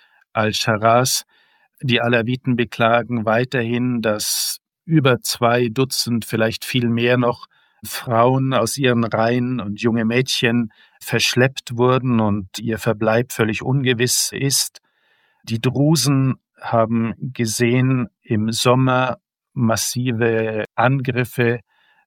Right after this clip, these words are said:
seitens des neuen Regimes. Also die Lage ist unglaublich prekär und obwohl es natürlich eine gewisse Konsolidierung der jetzigen Regierung gibt,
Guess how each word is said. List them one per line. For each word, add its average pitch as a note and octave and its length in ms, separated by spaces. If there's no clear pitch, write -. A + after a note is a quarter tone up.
seitens A2 640
des - 500
neuen A2+ 340
Regimes. B2+ 800
Also A#2+ 360
die A#2 140
Lage A#2+ 380
ist - 440
unglaublich A#2+ 760
prekär B2 720
und A#2 540
obwohl C#3 540
es - 160
natürlich A#2 640
eine G#2+ 240
gewisse A#2 380
Konsolidierung A2+ 1120
der G#2+ 200
jetzigen G#2+ 800
Regierung A#2 640
gibt, C3 340